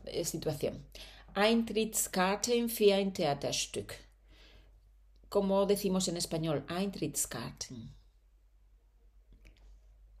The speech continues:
Entradas, um, für einen, für ein Theaterstück.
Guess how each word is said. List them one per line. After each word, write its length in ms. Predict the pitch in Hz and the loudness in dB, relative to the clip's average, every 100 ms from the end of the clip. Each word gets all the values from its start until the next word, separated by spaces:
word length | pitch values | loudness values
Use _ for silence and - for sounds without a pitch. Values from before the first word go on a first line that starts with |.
| - - - - - - | -20 -20 -20 -20 -20 -4
Entradas, 920 | 151 139 143 147 175 262 - - - - - | -2 2 4 6 8 6 4 -2 -8 -20 -16
um, 220 | - 170 165 | -10 -8 -4
für 160 | - | 0
einen, 340 | 151 143 139 - | 0 0 -4 -4
für 140 | 170 | -2
ein 140 | 151 | 0
Theaterstück. 760 | 147 160 160 190 - - 233 | 0 0 2 0 -2 -2 -4